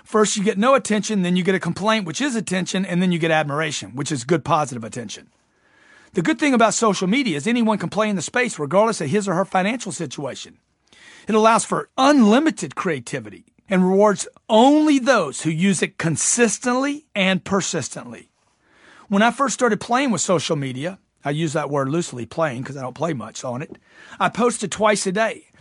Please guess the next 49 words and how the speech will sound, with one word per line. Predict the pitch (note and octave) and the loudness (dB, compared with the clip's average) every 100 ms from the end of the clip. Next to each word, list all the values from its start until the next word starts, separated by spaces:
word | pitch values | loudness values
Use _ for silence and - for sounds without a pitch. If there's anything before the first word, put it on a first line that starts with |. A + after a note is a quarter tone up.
| _ - - - | _ -20 -18 0
I | B3 | 2
didn't | E4 A3 | 4 6
know | A3 | 6
what | A#3+ | 4
I | A3 | 2
was | F#3 | 0
thinking. | - C4 - - - - | -4 -4 -6 -16 -20 -10
I, | |
I, | F#3 F3+ F3+ F#3 F#3 | -6 -4 -4 -4 -2
I | |
was | F#3+ | 0
having | G#3 A3 | 2 4
a | F#3 | 4
moment | F#3+ G#3 F3+ | 4 4 2
of | C#3+ | 0
average, | F#3+ A3 D3 - - - _ _ _ _ _ - | 0 -2 -6 -8 -10 -10 _ _ _ _ _ 0
a | |
little | D#3+ A3 G3+ D#3+ | 6 6 6 2
think. | - A3+ - - - - _ _ _ _ - - | -2 -2 -4 -12 -14 -20 _ _ _ _ -20 -4
We | A3+ | 0
simultaneously, | - C#4 D4+ B3+ A3+ B3+ A3+ - F3 | 2 2 2 0 0 0 0 -2 -4
at | D#3+ | -2
the | |
same | E3+ A#3 G#3+ | -2 0 0
time, | G3+ B3 G#3+ | 2 0 0
began | E3 F#3 | 0 -2
sending | - A3+ G#3+ F#3 | -2 0 0 0
out | F#3 | 0
email | A#3 C#4 F#3+ | -2 -2 -4
strategies | - - C#3+ C3+ D3 C#3 | -4 -4 -4 -6 -10 -4
once | F3 G#3 - | -2 -2 -2
a | E3+ | -2
month | G#3+ G3 | -2 -2
and | E3 B2+ | -6 -2
found | G3+ G#3+ | 0 0
ourselves | F3 - E3 | -2 -2 -4
getting | D3 E3+ D#3+ | -2 -2 -2
requests | C#3 - A#3+ B3+ | -4 -4 -4 -2
from | - C3+ | -6 -6
people | D3 - E3 - | -8 -6 -8 -4
who | F#3+ | 0
wanted | F#3+ G#3+ F#3 | 2 4 2
to | F3 | 0
be | F#3 | 0
removed | E3 D#3+ E3+ B3 D4 D4 | 2 2 4 4 2 0
from | G3 | 0
our | D#3+ - | 0 0
email | A#3+ D4+ A#3 C3 | 0 0 0 -2
campaign. | - C3 G#2 A#2 | -6 -10 -12 -14